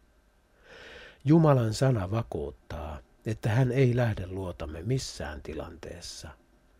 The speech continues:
Me voimme paeta valoa ja pyrkiä pois hänen sanansa alta, mutta hän itse ei lähde.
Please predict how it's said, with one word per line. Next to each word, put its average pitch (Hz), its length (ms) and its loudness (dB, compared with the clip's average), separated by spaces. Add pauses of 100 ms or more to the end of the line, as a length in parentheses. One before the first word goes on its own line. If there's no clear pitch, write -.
(360)
Me 135 220 2
voimme 104 280 4
paeta 98 460 -4
valoa 101 520 -2 (280)
ja 110 80 0
pyrkiä 113 460 4 (100)
pois 127 280 4
hänen 87 280 -6
sanansa 92 540 -4
alta, 87 560 -10 (600)
mutta 123 220 2
hän 120 300 6
itse 147 420 0
ei 95 240 -6
lähde. 87 520 -10